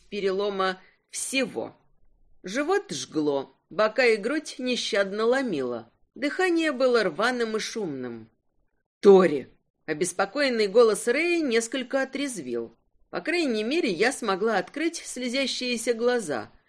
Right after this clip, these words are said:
и прислушаться к многочисленным торопливым шагам друзей. Хотелось закричать им, чтобы сейчас же уходили отсюда.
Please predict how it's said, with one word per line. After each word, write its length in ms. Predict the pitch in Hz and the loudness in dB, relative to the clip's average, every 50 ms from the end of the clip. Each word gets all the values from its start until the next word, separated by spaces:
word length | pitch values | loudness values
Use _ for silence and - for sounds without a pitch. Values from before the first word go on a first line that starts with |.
| _ _ _ _ _ | _ _ _ _ _
и 100 | 370 330 | -8 -8
прислушаться 840 | 339 - - 226 220 - - 220 262 277 - 349 320 - - 339 | -4 -2 -2 -2 -2 -2 -4 -4 -4 -4 -4 -8 -6 -6 -6 -8
к 100 | 339 - | -6 -6
многочисленным 920 | 269 254 240 233 196 208 202 202 - 277 302 294 - 311 302 277 277 262 247 | -4 -2 -2 0 2 0 0 0 -2 -6 -6 -6 -6 -6 -4 -4 -4 -4 -4
торопливым 600 | - 240 208 196 196 - 233 269 226 226 202 180 | -2 -2 -2 -2 -2 -4 -4 -2 -2 -2 -2 -2
шагам 460 | - 220 190 190 202 202 190 190 180 | -2 -4 -2 0 0 -2 -2 -2 -2
друзей. 580 | 185 190 196 185 - - 113 110 110 - - _ _ _ _ _ _ _ | 0 0 0 -2 -4 -6 -8 -8 -8 -12 -16 _ _ _ _ _ _ _
Хотелось 500 | - 240 269 262 - 349 339 311 269 202 | 0 0 0 2 0 0 0 0 0 -2
закричать 800 | 180 180 247 247 - 240 240 226 - - 330 359 349 349 - | 0 -2 -2 -2 -2 -4 -6 -6 -4 -2 -2 -2 -2 -4 -6
им, 240 | 156 135 127 123 120 - - _ _ _ _ | -6 -6 -6 -6 -10 -14 -20 _ _ _ _
чтобы 340 | - - - 226 226 262 254 | -18 -4 -4 -2 0 0 -2
сейчас 520 | - - 269 262 - - 269 277 269 226 | -2 -2 -4 -4 -4 -2 -2 -2 -2 -2
же 140 | 214 220 269 | -2 -2 -2
уходили 560 | 254 240 240 262 254 240 202 233 269 247 185 | -2 -2 0 0 0 0 0 -2 0 0 2
отсюда. 800 | 160 156 160 165 - - - - 165 147 123 - 131 113 113 | 2 0 -2 -4 -6 -8 -6 -6 -6 -8 -8 -10 -12 -14 -14